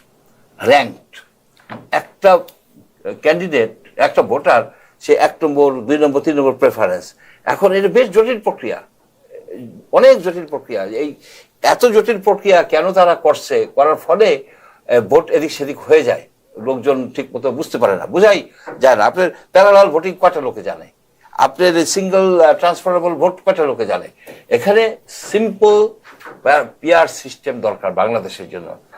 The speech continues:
সেটা হচ্ছে পার্টি লিস্ট ক্লোজড।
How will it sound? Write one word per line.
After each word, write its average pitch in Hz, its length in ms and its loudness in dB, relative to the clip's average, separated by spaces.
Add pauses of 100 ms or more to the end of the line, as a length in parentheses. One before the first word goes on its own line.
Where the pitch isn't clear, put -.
(200)
সেটা 160 220 -2
হচ্ছে 170 360 -2 (480)
পার্টি 160 340 0
লিস্ট 196 360 -4
ক্লোজড। - 480 -2